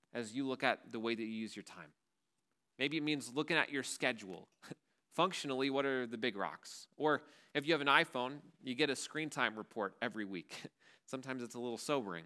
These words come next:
isn't it? The average American spends three hours a day on their phone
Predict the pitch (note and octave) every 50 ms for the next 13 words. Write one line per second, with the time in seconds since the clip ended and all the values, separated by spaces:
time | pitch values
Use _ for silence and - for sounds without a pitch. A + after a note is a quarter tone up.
0 | F#2 - - A#2 F#2+ E2 E2 - - _ _ _ _ _ _ _ _ _ _ _
1 | _ _ _ _ _ - C#3 D#3 D#3+ D#3 C3 B2 C3 C#3 D3 D#3 D3+ D3+ C#3+ B2
2 | A#2 A2+ - - C3 B2 A#2+ A2+ - - - - _ - B2 C#3 D3+ D3 C#3+ D3+
3 | D3+ D3 C#3 C3+ C#3 A#2+ B2+ B2+ C3 C3 B2+ B2+ A#2+ A2+ - - G2+ F#2+ G2 A2
4 | B2 B2+